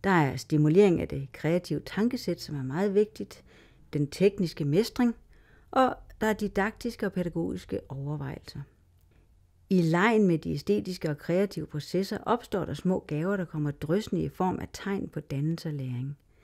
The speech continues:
Det kan blive en hel sport at finde de små gaver. Den kreative frembringelse tager sit udspring i de æstetiske påvirkninger, vi,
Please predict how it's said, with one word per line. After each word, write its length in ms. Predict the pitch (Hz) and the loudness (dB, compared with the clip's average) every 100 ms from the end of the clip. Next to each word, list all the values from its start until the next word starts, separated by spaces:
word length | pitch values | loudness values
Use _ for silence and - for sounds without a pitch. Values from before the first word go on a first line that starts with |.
| - - | -20 -14
Det 120 | - - | -10 -2
kan 140 | 160 | 0
blive 120 | 151 | 2
en 80 | 143 | 2
hel 260 | 151 202 - | 2 0 -2
sport 420 | - 170 196 - | -2 0 0 -2
at 80 | 170 | -12
finde 320 | - 143 165 | -8 -4 -4
de 100 | 165 | -4
små 280 | 156 147 147 - | -8 -8 -8 -10
gaver. 320 | 123 - 131 - _ _ _ _ _ _ _ _ _ _ _ _ _ _ _ _ _ _ _ _ _ _ _ _ _ _ _ _ _ - | -12 -10 -12 -14 _ _ _ _ _ _ _ _ _ _ _ _ _ _ _ _ _ _ _ _ _ _ _ _ _ _ _ _ _ 4
Den 140 | 208 | 4
kreative 840 | - - 202 240 285 - 196 156 | 2 6 10 12 10 8 4 4
frembringelse 840 | 143 - 165 208 208 156 - 151 143 _ - - | 2 0 2 4 4 4 2 -4 -6 _ -20 0
tager 180 | 208 | 2
sit 160 | 175 175 | 2 2
udspring 500 | 214 247 - 180 - | 4 2 4 2 2
i 40 | |
de 140 | 165 165 | 0 -2
æstetiske 640 | 151 - 220 - 170 156 | -2 0 -2 -4 -8 -8
påvirkninger, 680 | - 160 185 214 190 165 147 | -6 -4 2 2 2 0 0
vi, 120 | 143 | -2